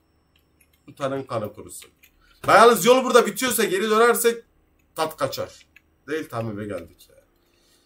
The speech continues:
Oh evim evim güzel evim. Barakam barakam güzel barakam. Evden ziyade barakam. Ya dedemizin keze Toros'un,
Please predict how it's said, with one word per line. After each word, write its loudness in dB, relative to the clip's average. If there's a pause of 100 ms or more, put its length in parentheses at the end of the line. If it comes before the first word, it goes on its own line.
(220)
Oh 2
evim 0
evim 2
güzel 0
evim. -2 (420)
Barakam 2
barakam 2
güzel 0
barakam. -2 (320)
Evden -4
ziyade -6
barakam. -8 (760)
Ya 0
dedemizin 0
keze -2
Toros'un, -2